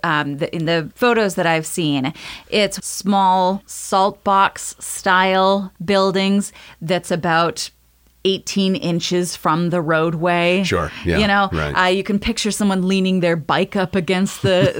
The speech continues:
Speaker 2: <laughs>
Speaker 1: the s-, front of the building. Um, but yeah, it is, um, unknown if the legends of the murders are true,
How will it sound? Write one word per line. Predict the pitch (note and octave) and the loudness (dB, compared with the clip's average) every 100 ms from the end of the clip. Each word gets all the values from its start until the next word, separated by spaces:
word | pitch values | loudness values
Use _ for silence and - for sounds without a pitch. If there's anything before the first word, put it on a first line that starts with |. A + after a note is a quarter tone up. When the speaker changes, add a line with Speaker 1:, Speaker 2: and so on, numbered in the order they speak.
| E3 | -4
Speaker 2:
<laughs> | D#3+ | -2
Speaker 1:
the | A#3+ B3 | -2 0
s-, | C#4+ - - | -2 -4 -14
front | - - G#3 F#3+ | -16 -2 0 0
of | F3+ | -2
the | E3+ | -2
building. | E3+ F3+ E3+ F3+ F3 G3 - - - - | 0 2 4 2 0 -2 -6 -14 -16 -2
Um, | F3+ D#3+ F3 | 2 2 4
but | - | 2
yeah, | D4 G3 C3 | 2 2 0
it | A3 G3+ - | 2 2 2
is, | G#3 G3 F#3+ F#3 - - | 2 4 2 0 -8 -6
um, | E3 D3+ D3 D#3 - | 0 0 0 -4 0
unknown | A#3+ C4 G#3+ F#3+ F3+ F#3 G#3+ - - - | 4 4 4 4 2 0 -2 -4 -20 -4
if | G3 F#3 | -2 -2
the | - F3 | -2 -2
legends | E3 E3+ E3 F3+ E3 E3 - | 0 0 0 -2 -2 -4 -6
of | - F3+ D#3+ | -2 -2 0
the | F3 | 0
murders | E3+ F3 E3+ D#3 D3+ F3 - | 0 0 0 0 -2 -4 -4
are | D3+ E3 | -2 -2
true, | - - G3 D3+ C#3+ F3+ | -2 -2 0 0 0 0